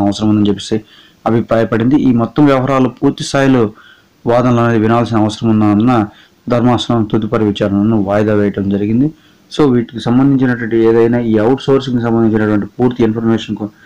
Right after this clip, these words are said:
వీటికి సంబంధించినటువంటి వ్యాజ్యం అనేది మన డివిజన్ బెంచ్ ముందు రావడం జరిగింది. So,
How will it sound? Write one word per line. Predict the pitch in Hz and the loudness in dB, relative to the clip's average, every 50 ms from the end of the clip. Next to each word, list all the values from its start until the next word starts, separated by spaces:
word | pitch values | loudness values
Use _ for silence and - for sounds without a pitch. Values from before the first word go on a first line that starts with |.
| - - - - - _ _ _ - | -20 -20 -20 -20 -20 _ _ _ -4
వీటికి | 123 113 123 110 - | 0 0 0 0 0
సంబంధించినటువంటి | 120 117 123 127 123 127 113 113 110 117 107 101 104 104 101 | 0 2 2 4 2 2 0 0 0 0 0 2 0 0 0
వ్యాజ్యం | 104 110 110 104 110 107 107 104 | 0 0 0 0 2 2 2 2
అనేది | 104 101 95 107 117 107 101 101 - - - - - - _ - - 120 | 2 2 2 2 2 2 0 -2 -6 -14 -20 -20 -20 -20 _ -6 -2 0
మన | 107 101 92 87 - _ _ _ _ _ - _ _ - | 0 0 0 -4 -8 _ _ _ _ _ -20 _ _ -2
డివిజన్ | 117 117 113 113 117 113 110 | 0 2 2 4 2 2 4
బెంచ్ | 110 107 104 107 107 | 2 2 2 2 2
ముందు | 107 107 107 110 110 | 2 2 2 0 0
రావడం | 107 110 104 107 107 107 | 0 0 0 0 0 0
జరిగింది. | 107 113 123 135 131 127 - | 2 2 2 2 2 0 0
So, | 131 | 0